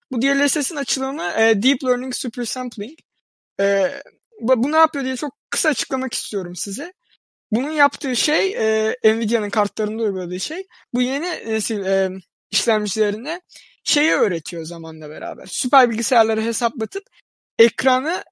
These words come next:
sadece belirli kısımlarında neyi render edeceğini, yani aslında kart daha fa-, e, daha az kısmı renderlıyor ve sonrasında, e,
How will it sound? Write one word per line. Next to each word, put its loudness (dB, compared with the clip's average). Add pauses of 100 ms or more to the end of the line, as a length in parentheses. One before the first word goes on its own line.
(120)
sadece 4
belirli -2
kısımlarında -2
neyi 2
render 0
edeceğini, -2
yani 2
aslında 0 (500)
kart 2 (340)
daha 8
fa-, 0
e, 0
daha 4
az 4
kısmı -8 (880)
renderlıyor 0
ve -2
sonrasında, -6 (960)
e, 4